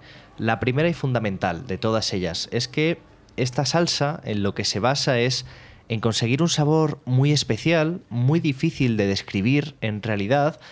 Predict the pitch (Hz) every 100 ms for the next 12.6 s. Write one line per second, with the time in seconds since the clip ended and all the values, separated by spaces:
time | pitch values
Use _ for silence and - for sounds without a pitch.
0 | - - - 104 104 104 107 127 147 127
1 | 123 120 139 143 139 135 127 101 92 120
2 | 123 131 131 139 135 - - 98 - 95
3 | 101 117 123 117 107 117 123 127 - 101
4 | 104 98 104 101 95 104 92 85 - -
5 | - - - - - - - - 98 95
6 | 110 127 92 - - 98 90 - 87 92
7 | 98 123 123 87 - - - 90 87 85
8 | 90 98 151 120 110 - - - _ -
9 | 156 - 180 175 175 117 104 113 - -
10 | _ - 95 90 90 90 98 131 147 -
11 | - 98 90 98 127 127 98 98 113 117
12 | 110 92 87 - -